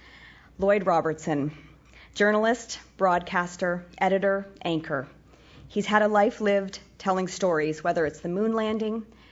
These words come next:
John F. Kennedy's assassination, political elections across the land, tragedies such as the Montreal Massacre and nine eleven,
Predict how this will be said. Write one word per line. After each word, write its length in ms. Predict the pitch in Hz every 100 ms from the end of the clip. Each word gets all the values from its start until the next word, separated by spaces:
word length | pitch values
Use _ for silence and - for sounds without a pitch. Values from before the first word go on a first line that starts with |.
| -
John 240 | 190 196
F. 140 | 202 202
Kennedy's 420 | 208 202 202 185
assassination, 920 | 175 185 180 190 185 208 - 226 240 - - - -
political 440 | 202 202 202 202
elections 480 | 185 180 - 202 175
across 400 | - 202 208 -
the 100 | 202
land, 460 | 175 160 160 190 - - - - _
tragedies 580 | - 196 196 214 233 247
such 180 | 202 196
as 80 | 185
the 80 |
Montreal 560 | 190 185 185 190 180 180
Massacre 560 | 175 175 175 190 202 226
and 120 | 190
nine 180 | 165 175
eleven, 480 | 165 156 185 262